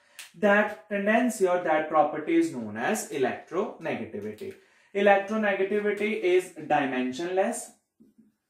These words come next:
So this is dimensionless. There is, it is measured in a various scales, but those scales are all dimensionless.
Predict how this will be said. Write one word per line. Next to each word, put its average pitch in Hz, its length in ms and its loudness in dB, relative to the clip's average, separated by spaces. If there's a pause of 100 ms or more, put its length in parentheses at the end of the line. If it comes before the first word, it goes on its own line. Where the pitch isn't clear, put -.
(160)
So - 240 -6
this 190 400 0
is 156 260 -2
dimensionless. 147 840 -2
There 139 220 0
is, 151 300 -2 (220)
it 151 160 -2
is 185 200 6
measured 147 680 2 (800)
in 185 200 2
a 185 400 2
various 160 600 -2
scales, 170 480 2
but 165 400 -6
those 165 300 -2
scales 175 360 6
are 135 160 0
all 117 220 2
dimensionless. 107 840 -8